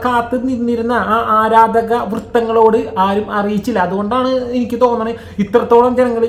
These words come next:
ഈ രീതിയിൽ പ്രതികരിച്ചത്. കാരണം അവർ വന്ന് കാത്തിരിക്കുന്നു.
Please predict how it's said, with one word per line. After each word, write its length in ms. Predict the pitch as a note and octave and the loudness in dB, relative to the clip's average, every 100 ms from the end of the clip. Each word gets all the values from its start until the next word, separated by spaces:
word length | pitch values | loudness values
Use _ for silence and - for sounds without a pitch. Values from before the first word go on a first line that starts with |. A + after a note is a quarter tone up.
| A3 | 0
ഈ 40 | A#3 C#4+ | 2 2
രീതിയിൽ 280 | C4+ A3+ A#3 A#3 | 0 0 -2 -2
പ്രതികരിച്ചത്. 560 | G3+ G3 G3 F3 D#3 D3+ - - B3+ | -2 2 0 0 -4 -6 -12 -2 2
കാരണം 260 | C#4+ C#4+ C4 | 4 4 4
അവർ 140 | A#3+ C4 | 4 4
വന്ന് 200 | C4+ B3 B3+ | 2 0 0
കാത്തിരിക്കുന്നു. 640 | B3 A3 B3+ A#3+ G#3+ G3 | 0 0 -2 -2 0 -2